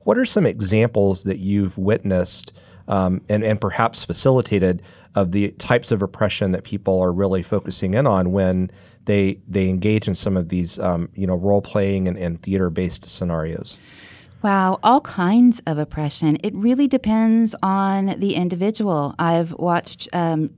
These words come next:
Speaker 2: people n-, it work through sexual oppression, um, bas-, based on their sexual orientation, based on their gender identity. Um, that's a really prevalent one, um,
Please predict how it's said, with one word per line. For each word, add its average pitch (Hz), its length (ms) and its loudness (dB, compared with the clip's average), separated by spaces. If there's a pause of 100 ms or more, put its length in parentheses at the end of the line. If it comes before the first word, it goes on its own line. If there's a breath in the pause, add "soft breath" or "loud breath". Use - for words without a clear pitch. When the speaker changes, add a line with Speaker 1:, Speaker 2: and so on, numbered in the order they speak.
(120)
Speaker 2:
people 165 520 -2 (120)
n-, 151 140 -4 (300)
it 151 200 -6 (420)
work 175 280 -2
through 165 360 -2
sexual 202 520 -4
oppression, 233 640 2 (560 loud breath)
um, 160 460 0
bas-, 165 320 -4
based 180 280 0
on 175 100 2
their 160 100 0
sexual 170 480 -4
orientation, 165 960 2 (240 loud breath)
based 170 340 0
on 160 360 2
their 151 120 -2
gender 180 600 0 (360 soft breath)
identity. 220 760 4 (500 loud breath)
Um, 170 480 2 (120)
that's 185 300 -2
a 165 140 -2 (160)
really 185 460 4
prevalent 165 520 2
one, 170 540 4 (160)
um, 175 420 2